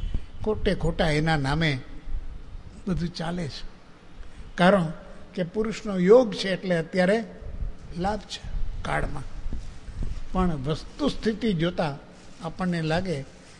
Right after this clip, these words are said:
કે આનામાં સરળતા પણ નથી, મધ્યસ્થપણું પણ નથી. એટલે કોઈ એમ કે, કે કૃપાળુ દેવે દીક્ષા નહોતી લીધી એટલે ઈ મા-, અધૂરા હતા, કોઈ કે એમને વસ્ત્ર પહેર્યા હતા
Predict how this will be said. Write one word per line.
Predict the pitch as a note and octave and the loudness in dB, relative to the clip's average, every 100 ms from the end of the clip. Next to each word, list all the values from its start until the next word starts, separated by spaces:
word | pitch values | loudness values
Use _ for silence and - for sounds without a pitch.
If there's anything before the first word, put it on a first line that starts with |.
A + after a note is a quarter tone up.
| - - | -12 -6
કે | |
આનામાં | D#3 D3+ D#3+ F3+ | -4 -2 0 0
સરળતા | - D3+ D3+ D#3 F3 | 0 0 0 0 0
પણ | F3 F3+ | 2 2
નથી, | F3+ F3 F3 G3 - - - - - - F3+ | 2 2 0 -4 -8 -10 -10 -6 -4 -2 0
મધ્યસ્થપણું | C#3+ C#3 B2 D#3+ D#3 - D#3+ C3+ C#3 C#3 | 0 2 4 4 4 2 2 4 2 2
પણ | D3 D#3+ - - - - - - - - D3+ | 2 2 0 -6 -14 -18 -18 -18 -18 -14 -12
નથી. | G#2+ - - - - - - - - - - - - | -12 -12 -12 -12 -12 -12 -12 -12 -12 -12 -12 -12 -6
એટલે | F#3+ F#3 F3+ | 2 4 4
કોઈ | - G#3 | 6 6
એમ | G#3 G3 F#3 | 8 6 2
કે, | F#3+ F3 E3 - - | 2 0 0 -8 -4
કે | E3 | -4
કૃપાળુ | - G3+ F#3+ G3+ G3 | 0 2 6 6 4
દેવે | F#3 F#3 F3 | 0 0 0
દીક્ષા | E3+ E3+ G#3+ G#3 | -2 -2 2 2
નહોતી | G3+ G#3 G3 | 2 -2 -2
લીધી | G3 F3+ G3+ A3+ - - - - | -2 -2 -4 -8 -14 -16 -18 -8
એટલે | F#3 F#3 G3+ | -8 -4 -2
ઈ | F#3+ | -2
મા-, | F3 E3+ | -2 -2
અધૂરા | C#3+ E3 D3+ F#3 F3+ E3+ | 0 0 2 2 0 -2
હતા, | - F#3 - - - - - - - - - - - | -6 -8 -10 -12 -10 -8 -6 -8 -10 -12 -12 -2 10
કોઈ | G#3+ A3 | 10 10
કે | - G#3+ G3+ | 4 6 6
એમને | G3+ G3+ G3 G3 F#3+ | 6 2 2 4 4
વસ્ત્ર | D#3 F3 - A#3+ A3+ | 4 2 4 4 6
પહેર્યા | A3 G3+ A3 A3 | 8 8 8 8
હતા | G#3+ A3 | 6 2